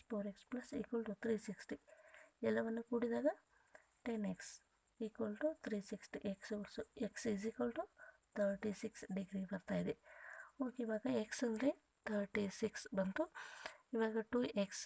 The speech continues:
ಅಂತ ಮಾಡಬೇಕು. ತರ್ಟಿ ಸಿಕ್ಸ್ ಇಂಟು ಟೂ ಮಾಡಿದಾಗ ನಮಗೆ ಸೆವೆಂಟಿ ಟೂ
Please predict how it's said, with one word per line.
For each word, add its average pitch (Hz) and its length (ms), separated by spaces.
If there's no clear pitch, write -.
ಅಂತ 202 240
ಮಾಡಬೇಕು. 208 440
ತರ್ಟಿ 202 360
ಸಿಕ್ಸ್ - 380
ಇಂಟು 214 340
ಟೂ 233 220
ಮಾಡಿದಾಗ 196 480
ನಮಗೆ 202 360
ಸೆವೆಂಟಿ 202 600
ಟೂ 277 200